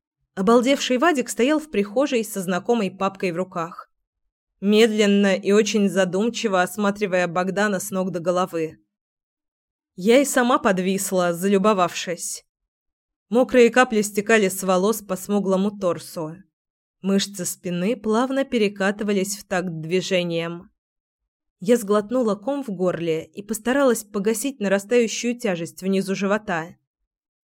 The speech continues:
«Святые ежики! Аполлон во плоти!» всплеснул руками Вадик.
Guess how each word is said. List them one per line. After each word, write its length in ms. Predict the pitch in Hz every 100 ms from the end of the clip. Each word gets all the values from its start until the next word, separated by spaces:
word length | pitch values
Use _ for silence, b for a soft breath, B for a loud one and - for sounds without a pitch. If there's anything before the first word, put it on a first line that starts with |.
| _ _
«Святые 1200 | - - 196 196 190 190 214 302 339 311 277 247
ежики! 960 | 185 208 190 185 160 139 - 160 147 160 185
Аполлон 520 | 190 220 269 302 392 254
во 100 | 202
плоти!» 640 | 240 285 - 180 143 - _ _ _ _ _ _ _ _
всплеснул 720 | - - 202 190 196 202 190
руками 400 | 196 208 202 202
Вадик. 640 | 202 185 165 170 - -